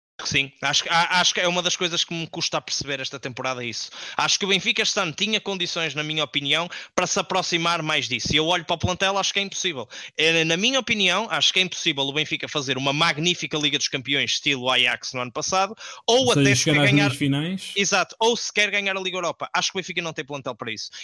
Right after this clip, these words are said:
Speaker 1: E é isso que a mim me custa, é a única coisa que me
Speaker 2: Ganhar a
Speaker 1: custa.
Speaker 2: Liga Europa eu acho que até podemos ter, ma-, ma-, ma-, por-, porque
Speaker 1: Acho que uma equipa, eh,
Speaker 2: Ah, depende,
Speaker 1: desculpa
Speaker 2: depende de quem
Speaker 1: interromper.
Speaker 2: calha, calhar.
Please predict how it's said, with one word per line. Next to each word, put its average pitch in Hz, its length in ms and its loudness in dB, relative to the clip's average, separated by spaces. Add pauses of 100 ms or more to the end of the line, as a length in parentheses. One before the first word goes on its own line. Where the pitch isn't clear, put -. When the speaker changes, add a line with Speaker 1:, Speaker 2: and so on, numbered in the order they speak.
Speaker 1:
E 196 120 4
é 226 40 6
isso 254 200 2
que 254 80 0
a - 20 -2
mim 240 120 -2
me 233 60 -6
custa, - 300 -6
é 233 80 4
a 240 60 4
única 262 280 -2
coisa 240 240 -2
que 240 60 0
me 240 80 2
Speaker 2:
Ganhar 247 80 2
a 233 60 2
Speaker 1:
custa. 226 140 0
Speaker 2:
Liga 196 120 4
Europa 214 160 0
eu 208 160 2
acho 196 120 -2
que - 60 0
até 190 140 0
podemos 160 380 0
ter, 110 200 0
ma-, 135 200 0
ma-, 180 400 0
ma-, 180 320 2
por-, 139 160 -8 (180)
porque 139 480 -2 (100)
Speaker 1:
Acho 202 220 4
que 277 60 2
uma 254 100 4
equipa, 143 380 2
eh, 165 180 4
Speaker 2:
Ah, 180 60 2
depende, 185 220 0
Speaker 1:
desculpa 214 300 2
Speaker 2:
depende 196 140 2
de - 0 -
quem 175 160 2
Speaker 1:
interromper. 143 240 0
Speaker 2:
calha, 143 140 -2
calhar. 120 280 -2